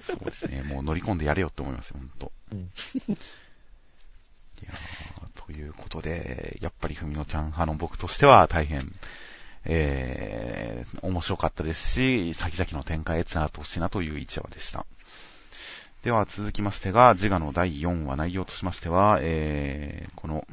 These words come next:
Speaker 1: 八金くんは特訓で全然線香派っていうエネルギーを使えなかったんですが、頑張った結果幻覚が見えて使えるようになりました。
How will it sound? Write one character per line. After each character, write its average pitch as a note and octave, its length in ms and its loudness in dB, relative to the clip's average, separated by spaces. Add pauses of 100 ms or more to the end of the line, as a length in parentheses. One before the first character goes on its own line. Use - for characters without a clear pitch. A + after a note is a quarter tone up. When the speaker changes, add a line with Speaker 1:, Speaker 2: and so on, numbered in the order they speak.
(1300)
Speaker 1:
八 - 280 0
金 A#2+ 200 4
く - 160 -6
ん A2 160 0
は A#2 360 6
特 - 180 -4 (100)
訓 G#2+ 220 -2
で G#2+ 140 2
全 G2+ 240 0
然 G2+ 220 -2
線 G#2 240 -4
香 - 140 -14
派 F2+ 200 -4
っ - 40 -4 (100)
て - 120 -8
い D2+ 100 -4
う D2 260 -6
エ D#2+ 100 -4
ネ E2+ 120 0
ル E2+ 80 -6
ギ D#2+ 160 -6
ー C#2+ 40 -4
を C#2 40 -8
使 - 220 -4
え F2 60 0
な F#2 80 0
か D2+ 120 -4
っ - 20 -16 (120)
た D#2+ 80 -4
ん C#2 80 -4
で C#2+ 80 -8
す - 120 -12
が、 F#2 300 6 (580)
頑 G#2 180 6
張 G2 80 4
っ - 80 -4
た - 100 0
結 - 200 -2
果 E2+ 100 -2
幻 F2 220 0
覚 E2+ 160 -6
が F2 100 4
見 F2 80 0
え D#2+ 80 0
て - 120 -4
使 - 200 -2
え F2+ 40 2
る F#2+ 80 0
よ F#2 80 2
う D#2 40 0
に C#2 60 -4
な C2+ 80 -4
り C#2+ 80 -2
ま D2 100 -2
し - 80 -4
た。 C2+ 160 -4